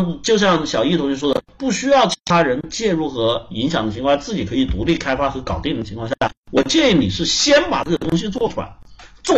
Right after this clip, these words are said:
完了之后，因为什么？很多时候做完之后，当初设想跟实际层面是会有差距的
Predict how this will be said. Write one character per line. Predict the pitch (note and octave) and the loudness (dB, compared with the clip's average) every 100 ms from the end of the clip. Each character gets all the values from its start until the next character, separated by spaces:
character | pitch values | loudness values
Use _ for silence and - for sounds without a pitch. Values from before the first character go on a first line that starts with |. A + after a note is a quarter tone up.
| - | 4
完 | - | 4
了 | A#3 | 2
之 | A#3 | 0
后， | A3 A#3 | 2 2
因 | F#3 G#3+ | 4 4
为 | C#4 | 4
什 | A#3 | 4
么？ | A#2 F#2+ - - - - | 0 -4 -10 -18 -18 0
很 | F3+ | 2
多 | B3+ E4 | 4 6
时 | B4+ | 6
候 | |
做 | C5 _ - | 4 _ 0
完 | F3+ | 2
之 | G3 | 2
后， | G#3+ F#3 - - - | 0 -2 -6 -12 0
当 | A#3 B3 D4+ | 2 2 0
初 | - C4+ C#4 | -2 -4 -4
设 | D#4+ D#4+ | -4 -2
想 | C3 G#2+ | -4 0
跟 | D#3+ | 0
实 | E3 - F3 | 2 0 0
际 | A#3 | -2
层 | E3+ B2 | -2 -2
面 | C#3+ - - | -4 -4 -12
是 | - - | -4 0
会 | E4+ D4 F3 | 0 2 2
有 | - | 0
差 | - D#3+ | -2 0
距 | E3+ E3+ | 2 0
的 | G2 | -2